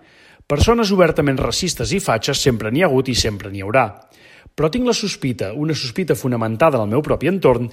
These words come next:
que moltes d'aquestes persones han votat a l'extrema dreta per despit. I, creieu-me,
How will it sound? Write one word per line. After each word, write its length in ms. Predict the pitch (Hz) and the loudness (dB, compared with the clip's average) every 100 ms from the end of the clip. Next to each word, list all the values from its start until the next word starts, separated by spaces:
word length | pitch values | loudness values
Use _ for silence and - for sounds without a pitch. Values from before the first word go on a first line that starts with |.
| - - | -12 -16
que 140 | - 151 | -4 2
moltes 300 | 226 226 156 | 2 2 0
d'aquestes 400 | 147 117 - 165 | -2 -2 -4 -2
persones 440 | 220 185 139 151 165 | 2 2 2 2 0
han 120 | 156 | 0
votat 300 | 151 127 110 | 0 0 0
a 60 | 113 | -2
l'extrema 420 | 107 - 185 123 | -2 0 2 2
dreta 300 | 110 117 175 | 0 0 0
per 140 | 120 110 | 0 -2
despit. 540 | 101 - 156 - - - - - - - | -4 0 -2 -2 -14 -20 -20 -20 -16 -6
I, 160 | 120 107 | -6 -4
creieu-me, 600 | 120 117 160 175 139 | -4 2 6 6 6